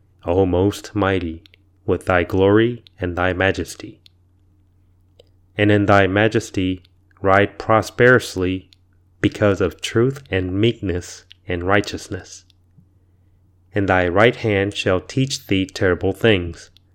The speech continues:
Thine arrows are sharp in the heart of the king's enemies, whereby the people fall under thee. Thy throne, O God, is for ever and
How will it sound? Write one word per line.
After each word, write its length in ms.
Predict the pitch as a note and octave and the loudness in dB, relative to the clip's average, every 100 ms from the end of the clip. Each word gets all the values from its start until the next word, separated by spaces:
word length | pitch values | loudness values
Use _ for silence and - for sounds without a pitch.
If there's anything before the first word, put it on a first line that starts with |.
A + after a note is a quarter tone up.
| _ _ _ _ _ _ _ _ _ _ _ _ _ - | _ _ _ _ _ _ _ _ _ _ _ _ _ 2
Thine 240 | A2 A2+ | 2 2
arrows 640 | A#2+ D#3 D3+ A#2 A#2 - - - | 6 8 10 8 4 -4 -10 0
are 200 | G2+ G2 | 2 2
sharp 500 | - A#2+ C3 C#3 A#2+ | 0 2 2 0 -4
in 140 | G#2 | -4
the 160 | F#2+ F#2 | -4 -8
heart 440 | - B2 C3+ C#3 | -4 2 2 2
of 160 | G#2+ F#2+ | 0 0
the 60 | F#2 | -4
king's 420 | - A2 A2+ A2 | -4 -2 0 2
enemies, 640 | A2 G#2 F2 E2 D#2+ - _ _ - _ _ _ _ _ - | 2 2 0 -6 -12 -20 _ _ -20 _ _ _ _ _ 2
whereby 520 | G#2+ A#2 G2+ G2+ G2 | 6 8 8 4 4
the 140 | F2+ | 0
people 720 | - - C#3 C#3 F#2+ G2 G2 _ | -6 -4 -4 0 0 -2 -4 _
fall 300 | _ G2+ G2+ | _ 2 2
under 280 | G2+ G2 F2+ | 2 2 0
thee. 340 | E2 E2+ E2+ _ _ _ _ _ _ _ _ - - - - _ _ _ _ _ _ - | -2 -8 -10 _ _ _ _ _ _ _ _ -20 -20 -20 -20 _ _ _ _ _ _ -2
Thy 160 | F#2+ | 0
throne, 560 | - G2+ G#2 B2 C#3 C#3 | 0 2 4 6 2 2
O 160 | A#2+ B2+ | 2 4
God, 420 | G#2+ F#2 F2+ F2+ | 6 6 4 0
is 160 | F2 | -6
for 320 | - - F#2 - | -4 0 0 2
ever 400 | A2 F#2+ G2 G#2+ | 2 4 2 0
and 220 | G2+ G2 | -2 -4